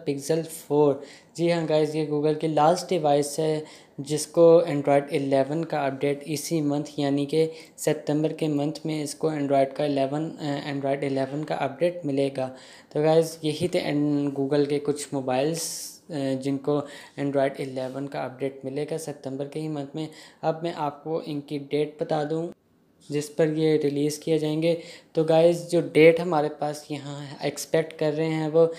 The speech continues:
सितंबर एट, ट्वेंटी ट्वेंटी है। जी हाँ गाइस, Google Pixel के सारी डिवाइस को, अ, इसी मंथ सितंबर एट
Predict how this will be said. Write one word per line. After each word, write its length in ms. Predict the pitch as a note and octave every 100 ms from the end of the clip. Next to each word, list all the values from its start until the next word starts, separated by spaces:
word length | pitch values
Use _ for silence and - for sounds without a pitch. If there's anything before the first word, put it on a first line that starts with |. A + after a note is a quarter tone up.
| - -
सितंबर 600 | - D#3 - D3+ D#3 E3+ E3+
एट, 380 | D#3+ D#3+ E3+ -
ट्वेंटी 280 | D#3+ C#3+ E3
ट्वेंटी 360 | D#3 D3 D3+ D#3
है। 140 | D#3
जी 200 | D3+ D#3+
हाँ 220 | D3+ D#3
गाइस, 300 | C#3+ C#3+ D3 - - _ D3+
Google 300 | D#3+ E3 D#3
Pixel 320 | D3 D#3+ D#3
के 120 | E3
सारी 280 | - D3+ D#3
डिवाइस 460 | E3 D3 C#3 C#3+
को, 520 | - D3+ D3+ D#3 D3+ -
अ, 220 | C#3 C#3 C3+ - - - _ _ G3
इसी 300 | C#3+ E3+ E3+
मंथ 260 | D#3 D#3
सितंबर 520 | D3+ D#3 D#3 D3 D#3 -
एट 280 | D3 D3